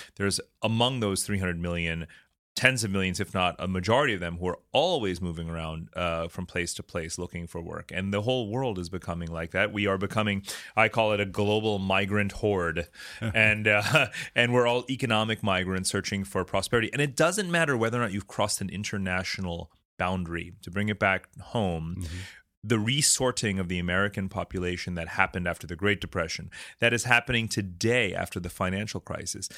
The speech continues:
Speaker 1: is an internal reorganization, resorting, redistribution of where Americans are.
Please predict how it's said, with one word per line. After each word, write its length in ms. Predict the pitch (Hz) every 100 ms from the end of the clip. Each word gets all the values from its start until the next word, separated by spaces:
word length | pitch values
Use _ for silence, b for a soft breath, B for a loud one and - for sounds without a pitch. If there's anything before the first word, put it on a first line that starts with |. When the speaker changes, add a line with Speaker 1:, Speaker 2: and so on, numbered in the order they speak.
| B B
Speaker 1:
is 180 | 120 117
an 120 | 123 98
internal 960 | 135 143 139 139 120 117 113 113 104 82
reorganization, 1200 | 101 113 117 110 113 104 101 98 98 - 98 95
resorting, 680 | 110 131 - 104 98 95 95
redistribution 760 | 113 120 110 104 90 85 101
of 140 | 95 92
where 320 | 95 98 98
Americans 580 | 92 90 92 95 101 98
are. 300 | 156 98